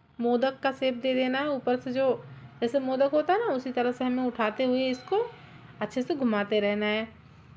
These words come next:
अब जो ये ऊपर का आटा बचेगा, इसे हम तोड़ के निकाल लेंगे। इसे बिल्कुल भी हम उसमें नहीं छोड़ेंगे, इससे हमारी कचौड़ियाँ फूट जाती हैं। तो बस इस तरह से हमें रोल रोल करके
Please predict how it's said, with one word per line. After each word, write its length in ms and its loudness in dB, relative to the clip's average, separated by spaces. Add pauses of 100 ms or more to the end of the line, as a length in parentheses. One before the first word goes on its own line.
(160)
अब 100 -2
जो 80 0
ये 120 2
ऊपर 260 0
का 120 2
आटा 220 4
बचेगा, 360 0
इसे 200 0
हम 140 2
तोड़ 200 2
के 120 -6
निकाल 320 0
लेंगे। 280 2
इसे 180 0
बिल्कुल 280 -4
भी 120 0
हम 160 -4
उसमें 220 -4
नहीं 240 0
छोड़ेंगे, 420 0
इससे 180 -4
हमारी 240 0
कचौड़ियाँ 400 0
फूट 260 2
जाती 380 2
हैं। 180 -2 (840)
तो 60 0
बस 240 -2
इस 140 -12
तरह 160 4
से 140 -4
हमें 180 0
रोल 220 2
रोल 220 4
करके 400 -2